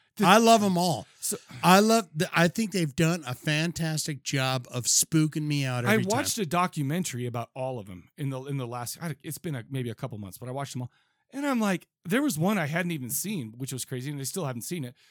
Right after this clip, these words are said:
Speaker 1: But I'm like, I remember all of these things, and I thought they were all great.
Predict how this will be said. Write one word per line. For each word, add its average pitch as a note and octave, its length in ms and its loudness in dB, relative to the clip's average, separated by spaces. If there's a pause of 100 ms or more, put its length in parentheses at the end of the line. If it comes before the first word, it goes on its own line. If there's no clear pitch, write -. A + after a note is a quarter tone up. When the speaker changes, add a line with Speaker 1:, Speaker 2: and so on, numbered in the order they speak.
(220)
Speaker 1:
But F3 120 -10
I'm F#3 100 -2
like, F3+ 300 -4
I F3+ 140 -2
remember F#3 420 -2
all F#3+ 220 -2
of C#3+ 80 -4
these A2+ 200 -8
things, C3+ 260 -8
and D#3 100 -8
I G#3 80 -4
thought D#3+ 300 -8
they D#3+ 120 -8
were F3 160 -8
all A2 200 -10
great. G#3 340 -12